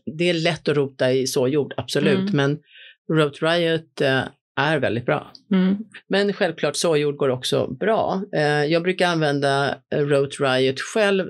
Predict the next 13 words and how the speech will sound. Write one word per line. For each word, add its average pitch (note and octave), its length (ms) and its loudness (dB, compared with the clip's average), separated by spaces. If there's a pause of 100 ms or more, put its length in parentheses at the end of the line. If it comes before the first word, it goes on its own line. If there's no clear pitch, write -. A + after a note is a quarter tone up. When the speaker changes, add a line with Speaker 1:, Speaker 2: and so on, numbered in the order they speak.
Speaker 1:
när C#3+ 600 2
jag C3+ 480 0
är B2+ 360 0 (200)
väldigt F#3+ 400 0
angelägen D#3 640 0
om D3 160 0
att G#3 80 2
jag G3 100 2
ska F3+ 100 0
Speaker 2:
<laughs> - 0 -
Speaker 1:
lyckas. - 440 -2 (360)
Så - 180 0
det D#3+ 600 0